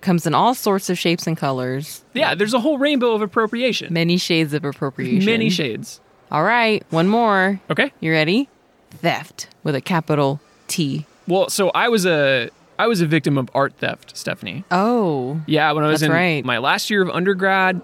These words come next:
Speaker 2: uh, one of my buddies came to my studio. He was going to a different school.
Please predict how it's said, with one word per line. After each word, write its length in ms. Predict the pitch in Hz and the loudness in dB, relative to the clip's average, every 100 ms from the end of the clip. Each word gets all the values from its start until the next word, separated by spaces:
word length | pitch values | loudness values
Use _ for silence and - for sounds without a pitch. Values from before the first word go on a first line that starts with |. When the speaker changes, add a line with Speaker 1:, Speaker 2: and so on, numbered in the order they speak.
| - | -10
Speaker 2:
uh, 420 | - 120 110 110 | -2 2 2 2
one 140 | 110 156 | 0 -2
of 40 | |
my 120 | 131 | -2
buddies 480 | 120 147 175 175 175 | 0 0 2 0 -4
came 520 | - 143 151 170 175 - | -6 -4 -2 -2 -4 -6
to 120 | - | -10
my 80 | - | -8
studio. 420 | - 156 165 160 | -4 0 4 4
He 80 | 139 | 2
was 100 | 120 | 0
going 180 | 120 113 | -4 -4
to 80 | 107 | -4
a 20 | |
different 300 | 127 208 202 | -2 0 0
school. 440 | - 196 190 196 | 2 4 4 2